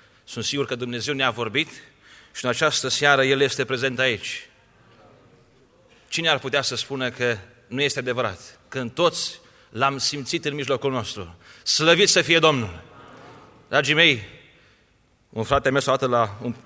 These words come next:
un alt frate și a spus: "Du-mă la niște proroci, la un proroc al Domnului. Că de atâta timp îi spun Domnului: "Doamne, vorbește-mi", și Dumnezeu nu vorbește." Și fratele l-a, l-a dus pe acest, uh,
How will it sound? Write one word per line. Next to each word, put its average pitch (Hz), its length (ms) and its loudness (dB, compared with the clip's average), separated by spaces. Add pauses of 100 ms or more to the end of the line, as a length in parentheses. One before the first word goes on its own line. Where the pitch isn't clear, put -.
(240)
un 117 180 -6
alt 131 160 4
frate 139 220 0
și 135 80 -4
a 127 40 -2
spus: 131 200 -4
"Du-mă 160 200 2
la 147 120 4
niște 135 220 -4
proroci, 139 280 -2
la 120 80 -4
un 127 80 -4
proroc 139 240 -4
al 131 120 2
Domnului. 135 400 -4 (1300)
Că 147 100 0
de 156 80 2
atâta 208 180 4
timp 196 260 -2 (120)
îi 165 80 -2
spun 196 280 -2
Domnului: 175 280 2
"Doamne, 190 280 2
vorbește-mi", 175 500 0
și - 60 -6
Dumnezeu 185 280 0
nu 196 120 2
vorbește." 151 520 2 (600)
Și - 100 -20
fratele 175 280 0
l-a, 143 280 2
l-a 135 120 0
dus 156 200 -2
pe - 60 -6
acest, - 500 -6 (1200)
uh, 104 240 -8